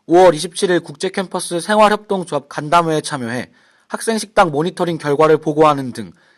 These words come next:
메뉴 개선에 힘썼습니다. 하지만 알에이들의 처우 개선 문제에 대해선 오월 십팔 일 익명으로 진행하는 오픈 테이블을 구성했지만 후속 대안이나 협의체가 전무한 상태입니다.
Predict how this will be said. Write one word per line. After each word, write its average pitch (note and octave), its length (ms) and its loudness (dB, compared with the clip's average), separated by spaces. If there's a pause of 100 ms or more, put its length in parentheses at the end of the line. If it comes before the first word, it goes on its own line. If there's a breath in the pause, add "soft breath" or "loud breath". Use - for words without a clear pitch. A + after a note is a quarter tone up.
(120)
메뉴 E3 260 -2
개선에 F3+ 420 0
힘썼습니다. A2 680 -10 (840)
하지만 A3 360 2
알에이들의 F3 640 2
처우 A3 260 4
개선 D#3 320 -10
문제에 B2+ 340 -6
대해선 G#2+ 460 -10 (540)
오월 F3 260 4
십팔 G3+ 300 -2
일 F3 180 -2
익명으로 F#3 460 -2
진행하는 D3+ 500 -4
오픈 C#3 320 -4
테이블을 E3+ 460 0
구성했지만 G#2+ 680 -12 (800)
후속 A3+ 300 2
대안이나 D#3+ 440 0
협의체가 F#3 520 -2
전무한 E3 500 0
상태입니다. C#3+ 640 -12